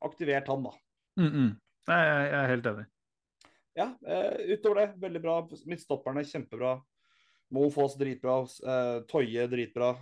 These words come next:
Speaker 1: Eh, jeg har lyst til å ta s-, det er én kritikk jeg har lyst til å ta spillene litt på.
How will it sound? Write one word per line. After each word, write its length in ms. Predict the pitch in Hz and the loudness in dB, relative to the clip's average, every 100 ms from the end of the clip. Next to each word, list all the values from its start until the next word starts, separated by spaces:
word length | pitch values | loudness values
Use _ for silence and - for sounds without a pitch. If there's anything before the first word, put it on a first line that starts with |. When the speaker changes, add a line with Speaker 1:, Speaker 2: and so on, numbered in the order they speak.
| - | -6
Speaker 1:
Eh, 380 | 127 127 127 117 123 _ _ _ _ _ _ _ - | -2 0 -2 -6 -18 _ _ _ _ _ _ _ -2
jeg 20 | |
har 100 | 156 | 2
lyst 160 | 175 160 | 2 2
til 120 | 185 | 2
å 80 | 202 - _ _ _ _ _ _ _ _ _ - | 2 0 _ _ _ _ _ _ _ _ _ -6
ta 180 | 160 123 | -2 -2
s-, 800 | - - - - - - - - | -4 -10 -14 -14 -16 -18 -20 -4
det 120 | 175 | -2
er 400 | - - 202 196 | -2 -2 4 6
én 180 | 208 180 165 _ _ - | 6 2 -8 _ _ -6
kritikk 420 | 185 185 160 - | -4 -6 -8 -2
jeg 80 | 160 | 0
har 80 | |
lyst 140 | 151 143 | 2 -2
til 40 | |
å 60 | 156 | -4
ta 80 | 147 | -4
spillene 340 | - 139 117 | -2 -2 -2
litt 100 | 107 | -4
på. 100 | - | 0